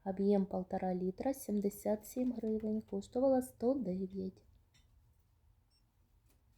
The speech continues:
Бокс універсальний з ручками, Діомедіа, нуль шість літрів, сімнадцять гривень. Набір посуду, подарункова термос плюс три чашки, сто вісімдесят дев'ять гривень.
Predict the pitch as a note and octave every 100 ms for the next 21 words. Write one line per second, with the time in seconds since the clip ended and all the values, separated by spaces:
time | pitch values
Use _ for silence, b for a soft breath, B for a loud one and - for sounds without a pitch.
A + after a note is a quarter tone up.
0 | _ _ G3 A#3 B3 A#3+ - G#3 G3+ G3
1 | - - A3 B3+ C4+ C4 B3 B3 B3 B3
2 | - A#3 A#3 G#3+ F#3+ F3+ G3 B3 B3+ A3
3 | G3 F#3 - G3 F#3+ - B B B B
4 | B F#3+ F#3 - D4 D4+ - G3 F#3+ G3
5 | - G3+ G3 G3+ G3+ G3+ G3+ G3+ - _
6 | _ _ - - _ _ _ _ - C4+
7 | D#4 D4 D4 - G#3 G#3 - F#3 G3 G3+
8 | G3+ B3 C#4+ - D4+ C#4+ C4 B3+ B3+ A#3
9 | A#3 - F#3+ G3 - - F#3+ F#3 - -
10 | A3 C4+ - - C4+ b b b b -
11 | - C4 D#4+ - A3 G#3 G#3 - A#3+ A#3
12 | G#3+ G#3+ G#3+ - G3+ G3 G3 G3